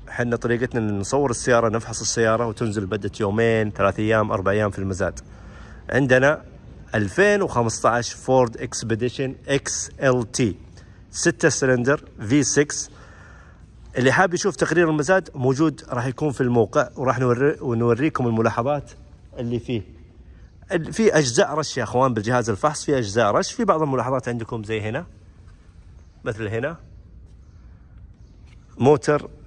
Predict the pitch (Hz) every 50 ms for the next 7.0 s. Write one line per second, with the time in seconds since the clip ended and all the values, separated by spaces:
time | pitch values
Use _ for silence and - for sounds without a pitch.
0 | - - - 202 - - 92 92 82 78 80 82 82 80 - - 92 87 90 95
1 | 98 101 98 95 95 90 87 87 85 87 - - - - - - - - - -
2 | - - - - - - - - - - - - - 135 131 113 120 131 - -
3 | - - - - - - 110 98 92 92 90 - - 113 - - - 123 131 139
4 | 127 117 123 123 127 117 - - - - - - - - - - - - - -
5 | - - - - - - - - - - - - - - - - - - - -
6 | 110 113 147 156 - - - - 113 - - - 127 139 151 131 135 131 123 120